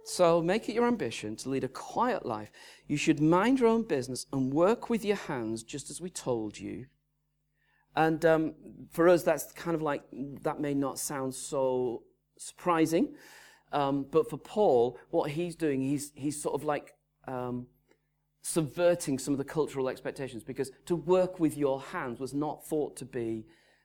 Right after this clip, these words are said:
sort of like very honorable. Philosophers, they were honorable. Orators, they were honorable. People who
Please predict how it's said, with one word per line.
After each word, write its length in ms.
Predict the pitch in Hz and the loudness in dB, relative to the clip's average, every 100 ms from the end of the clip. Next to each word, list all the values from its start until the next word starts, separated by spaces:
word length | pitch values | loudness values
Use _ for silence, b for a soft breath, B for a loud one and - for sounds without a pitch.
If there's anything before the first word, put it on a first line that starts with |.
| _ | _
sort 200 | - - | -8 -6
of 100 | 127 | -4
like 320 | 131 120 - | -4 -6 -6
very 340 | 127 127 127 123 | -4 -2 -2 -2
honorable. 680 | 139 123 113 95 87 65 - _ _ _ _ _ _ _ _ _ | -2 -2 -4 -6 -8 -12 -18 _ _ _ _ _ _ _ _ _
Philosophers, 640 | - 135 139 135 120 110 98 | -4 0 0 0 -6 -8 -2
they 120 | 123 | 0
were 140 | 104 | 0
honorable. 440 | 98 95 90 87 - _ _ - | -6 -8 -10 -14 -16 _ _ 0
Orators, 460 | 139 123 120 104 95 | 2 2 0 -6 -2
they 140 | 120 | -2
were 160 | 110 101 | -2 -6
honorable. 460 | 95 92 90 - _ _ | -8 -12 -14 -18 _ _
People 260 | 143 131 120 | -8 -4 -2
who 180 | 113 | -2